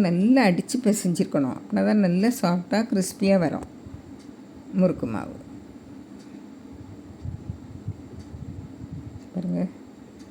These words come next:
இப்போ பாருங்க இப்படி வரும். ஒரு தட்டில் எண்ணெய் தடவி வச்சுக்கிடுங்க.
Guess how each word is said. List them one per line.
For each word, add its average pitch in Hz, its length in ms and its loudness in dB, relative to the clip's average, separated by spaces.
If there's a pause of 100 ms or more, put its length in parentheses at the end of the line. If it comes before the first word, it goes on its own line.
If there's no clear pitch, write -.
(300)
இப்போ 185 120 -2
பாருங்க 170 420 0
இப்படி 147 160 2 (100)
வரும். 175 260 2 (2750)
ஒரு 165 120 2 (100)
தட்டில் 175 500 2
எண்ணெய் 180 320 4
தடவி 151 320 4
வச்சுக்கிடுங்க. 139 480 0